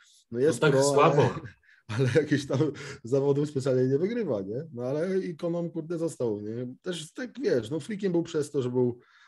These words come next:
Speaker 1: bardzo żylasty i te przedramiona miał takie kosmiczne, nie?
Speaker 2: Tak, i te
Speaker 1: Później
Speaker 2: firmy
Speaker 1: no
Speaker 2: motywacyjne i zdjęcia i tak dalej,
Speaker 1: Tak,
Speaker 2: naprawdę
Speaker 1: tak,
Speaker 2: były.
Speaker 1: no, no, cały klimat, wiesz, tego Animala był taki wokół niego. Trochę też tam Centopani, chyba Centopani do dzisiaj chyba jest nawet,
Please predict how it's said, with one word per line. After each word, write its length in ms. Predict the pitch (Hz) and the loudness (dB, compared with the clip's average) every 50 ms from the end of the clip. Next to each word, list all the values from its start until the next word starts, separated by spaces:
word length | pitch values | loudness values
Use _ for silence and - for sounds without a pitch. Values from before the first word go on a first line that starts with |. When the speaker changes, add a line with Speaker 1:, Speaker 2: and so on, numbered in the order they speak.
| _ | _
Speaker 1:
bardzo 320 | 117 120 131 135 131 139 135 | -6 -4 -2 0 0 0 2
żylasty 760 | 127 135 127 120 120 120 - - - 185 196 208 233 196 196 302 | 2 2 2 2 0 0 -2 -2 0 0 0 0 0 -4 -8 -10
i 360 | 294 262 254 220 233 285 277 277 | -10 -10 -8 -6 -4 -4 -4 -4
te 100 | - 196 | -6 -8
przedramiona 500 | - - 180 190 196 190 196 180 156 127 | -8 -6 -6 -4 -2 -2 -2 -2 -2 -2
miał 140 | 113 107 | -2 -2
takie 240 | 98 101 95 - 98 | -4 -4 -6 -8 -10
kosmiczne, 500 | - - 98 - 98 92 - - - 87 | -14 -14 -14 -12 -12 -12 -12 -14 -16 -16
nie? 220 | 87 98 117 131 131 131 - _ - - - _ _ _ _ _ _ _ _ _ _ | -14 -12 -12 -12 -12 -14 -18 _ -20 -20 -20 _ _ _ _ _ _ _ _ _ _
Speaker 2:
Tak, 220 | - 113 104 98 | -2 0 0 2
i 40 | - | 2
te 60 | - | 0
Speaker 1:
Później 180 | 87 - - - | 2 4 4 4
Speaker 2:
firmy 140 | - 113 107 | 4 4 4
Speaker 1:
no 40 | 98 | 2
Speaker 2:
motywacyjne 720 | 98 92 85 92 82 87 85 80 - - 90 85 87 87 | 0 0 0 0 0 0 0 0 -2 -2 -2 -2 -2 -2
i 40 | 85 | -4
zdjęcia 500 | 80 80 80 95 101 92 90 82 - 78 | -4 -4 -2 0 0 0 0 -2 -4 -4
i 100 | 78 78 | -4 -4
tak 160 | 78 78 76 | -4 -6 -6
dalej, 260 | 76 80 78 78 78 78 | -4 -4 -4 -2 -2 -2
Speaker 1:
Tak, 80 | 78 | -2
Speaker 2:
naprawdę 380 | 78 76 - 87 80 78 - - | -2 -4 -4 -4 -6 -4 -4 -4
Speaker 1:
tak, 120 | - 90 | -4 -2
Speaker 2:
były. 140 | 80 80 80 | -4 -4 -4
Speaker 1:
no, 240 | - 117 113 117 117 120 | -6 -8 -12 -12 -12 -10
no, 80 | 127 | -8
cały 220 | 127 151 143 143 135 | -4 -2 -2 -2 -2
klimat, 320 | 147 165 151 139 127 110 | -2 -2 -2 0 0 0
wiesz, 180 | 107 110 98 101 | 0 -2 -2 -2
tego 140 | 110 104 | -2 -4
Animala 340 | 107 107 107 110 107 107 110 | -2 -2 -2 -2 -2 -2 -2
był 120 | 104 107 101 | -2 -4 -6
taki 180 | 98 - - | -10 -12 -14
wokół 260 | 98 110 107 - 123 | -14 -14 -12 -8 -6
niego. 320 | 120 131 135 131 135 139 131 135 - - - _ _ _ | -6 -4 -2 -2 -2 -2 -4 -6 -12 -20 -20 _ _ _
Trochę 280 | - 190 190 - 175 175 | -8 -8 -6 -4 -4 -2
też 160 | 175 147 127 | -4 -4 -4
tam 140 | 156 151 135 | -4 -6 -4
Centopani, 500 | 139 139 - 135 123 123 135 143 139 139 | -4 -4 -4 -6 -6 -4 -4 -4 -2 -2
chyba 160 | 123 117 120 | -4 -4 -6
Centopani 480 | - - 147 143 135 - 165 165 165 160 | -8 -8 -10 -10 -10 -10 -8 -8 -6 -6
do 100 | 151 151 | -6 -6
dzisiaj 280 | 147 240 - - 113 | -6 -6 -6 -6 -6
chyba 200 | 98 98 87 87 | -6 -6 -6 -6
jest 180 | 90 87 85 90 | -6 -6 -8 -8
nawet, 240 | 95 95 92 92 | -8 -8 -8 -8